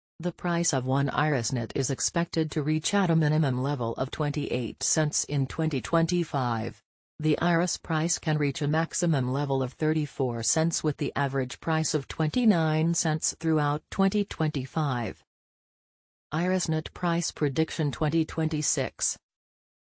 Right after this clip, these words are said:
IrisNet price is forecast to reach a lowest possible level of forty-one cents in twenty twenty-six. As per our findings,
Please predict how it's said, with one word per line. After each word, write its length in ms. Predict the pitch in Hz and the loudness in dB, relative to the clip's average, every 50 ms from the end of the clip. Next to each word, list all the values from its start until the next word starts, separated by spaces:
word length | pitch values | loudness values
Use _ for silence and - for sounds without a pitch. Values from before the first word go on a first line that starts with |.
| _ _ _ _ _ _ _ _ - | _ _ _ _ _ _ _ _ -6
IrisNet 580 | 151 160 175 185 185 185 - - 156 160 - - | -2 0 0 2 2 0 2 0 0 -2 -2 -6
price 420 | - - 202 196 160 131 123 - - | -6 -2 0 0 0 2 0 0 0
is 180 | - 143 - | 0 -2 -2
forecast 680 | - - - 196 185 180 - - 151 127 120 113 - - | -2 0 0 0 0 0 -2 -2 -2 -2 -2 -2 -2 -2
to 100 | - 151 | -2 0
reach 280 | 143 156 156 156 - | 0 0 0 -2 -2
a 60 | 147 | -4
lowest 580 | 143 143 143 139 123 120 113 - - - - - | -2 -2 -2 -2 0 -2 -2 -2 -2 -4 -4 -2
possible 520 | - - 147 139 - - 139 135 131 127 | 0 0 0 0 0 -2 -2 -2 -2 0
level 300 | 127 135 147 143 139 135 | 0 0 0 2 2 0
of 120 | 131 117 - | 0 -2 -2
forty-one 720 | - - 165 170 170 170 165 151 151 147 143 139 139 139 | 0 2 2 2 2 2 -2 -2 -2 -2 0 0 0 0
cents 380 | - - 190 185 180 - - | 2 2 2 2 2 0 -2
in 220 | - - 147 139 131 | -2 0 0 0 0
twenty 400 | - - 165 160 165 202 208 202 | 0 -2 -2 0 4 4 4 4
twenty-six. 880 | - - 160 147 143 147 139 139 - - 143 117 - - - - - - _ _ _ _ _ _ _ | 2 0 0 0 0 0 -2 -2 0 0 0 -2 -2 -4 -4 -4 -4 -6 _ _ _ _ _ _ _
As 180 | - 180 180 - | 2 2 2 2
per 220 | - - - 147 - | 0 -2 -2 -2 0
our 160 | 139 147 151 | 0 0 0
findings, 800 | - - 185 190 190 196 180 - 120 104 101 107 - - - - | 0 0 2 4 4 4 2 2 -2 -2 -4 -4 -2 -2 -4 -4